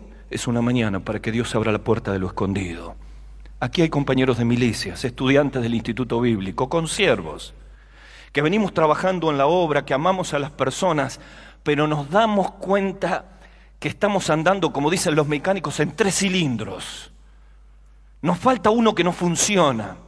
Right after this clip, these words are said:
Hay algo por lo cual nunca terminamos de despegar. Tenemos profundas acusaciones en nuestra propia intimidad, porque hay cosas escondidas que Cristo tiene que sacar, que no la conoce tu esposa, que no la conoce tu pastor,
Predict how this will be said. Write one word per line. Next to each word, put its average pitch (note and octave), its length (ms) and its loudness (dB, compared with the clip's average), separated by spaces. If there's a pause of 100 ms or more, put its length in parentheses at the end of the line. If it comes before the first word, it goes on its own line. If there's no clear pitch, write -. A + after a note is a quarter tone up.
(500)
Hay A#3 200 4
algo C4+ 260 4
por G3+ 140 4
lo F#3 120 6
cual A3+ 240 6
nunca B3 280 4
terminamos G3 480 4
de F3 80 8
despegar. E3+ 880 2 (380)
Tenemos A#3 320 4
profundas B3+ 580 4
acusaciones G3+ 880 2
en F#3+ 100 2
nuestra F3 300 2
propia A#3 280 4
intimidad, F#3+ 680 4
porque G3+ 240 4
hay C4+ 100 4
cosas C#4 380 0
escondidas A#3 480 2
que A3 140 0
Cristo D#4 280 2
tiene C#4+ 220 0
que A#3+ 80 2
sacar, B3 840 2 (680)
que B2 100 -6
no D3+ 100 4
la F3 140 4
conoce D#3+ 320 0
tu B2+ 120 0
esposa, A2+ 600 -4 (800)
que C3 100 -2
no D3 120 4
la D#3+ 120 6
conoce D3+ 320 0
tu B2+ 160 -4
pastor, G#2 520 -2